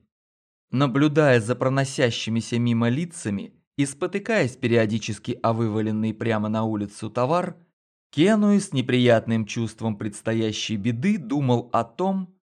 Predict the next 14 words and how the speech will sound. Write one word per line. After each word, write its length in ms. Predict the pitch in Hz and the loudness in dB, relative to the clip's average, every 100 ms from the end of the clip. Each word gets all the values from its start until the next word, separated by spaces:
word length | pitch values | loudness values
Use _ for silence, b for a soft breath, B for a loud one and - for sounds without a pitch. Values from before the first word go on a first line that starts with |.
| _ | _
что 400 | - - 233 202 | -16 -4 0 0
побудило 600 | - 113 117 98 110 110 | 0 -2 0 0 -2 -2
Лаиру 540 | 113 120 170 190 185 - | 2 2 4 2 0 0
окунуться 720 | 135 139 120 113 120 - 139 | -2 0 0 0 -2 -2 -2
в 100 | 120 | 0
эту 260 | 104 107 | -2 -2
глушь. 600 | 117 127 117 95 - - _ _ _ _ _ _ _ _ | -4 -4 -4 -6 -14 -18 _ _ _ _ _ _ _ _
Как 380 | - 214 208 - | 4 4 4 -2
она 300 | 123 127 120 120 | 2 4 4 2
умудрилась 680 | 120 120 113 160 214 196 - | 2 0 2 0 2 0 0
одна 380 | 143 123 135 156 | -2 2 4 4
добраться 580 | 156 139 147 147 - | 4 4 4 4 2
до 140 | 147 156 | 2 2
бара, 480 | 165 175 107 98 | 4 2 2 0